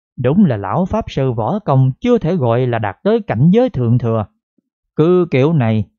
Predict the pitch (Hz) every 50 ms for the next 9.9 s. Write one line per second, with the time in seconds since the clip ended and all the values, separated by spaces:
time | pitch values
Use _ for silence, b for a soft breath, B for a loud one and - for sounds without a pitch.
0 | _ - 220 220 208 156 123 117 110 113 113 107 107 104 107 - 147 131 120 -
1 | 135 127 113 113 143 190 226 254 277 _ _ _ _ _ - - 262 - - 160
2 | 147 156 190 208 214 - - _ - - 156 135 123 120 143 175 254 269 - -
3 | 185 147 120 107 - - - 123 127 135 135 - - 185 185 175 160 120 123 139
4 | 180 214 233 _ _ _ _ _ _ _ _ _ _ _ _ _ _ _ _ _
5 | _ _ _ _ _ _ _ _ _ _ _ _ _ - 151 143 139 139 139 143
6 | 131 120 117 113 120 131 120 123 117 113 110 113 - 170 185 196 190 - 139 113
7 | 113 107 110 - - 113 104 98 107 117 127 143 - _ _ _ _ _ - -
8 | - 220 220 214 170 135 131 147 202 247 226 - 139 117 113 127 135 135 123 113
9 | 113 107 117 117 110 - - 139 143 143 147 143 - 165 156 156 151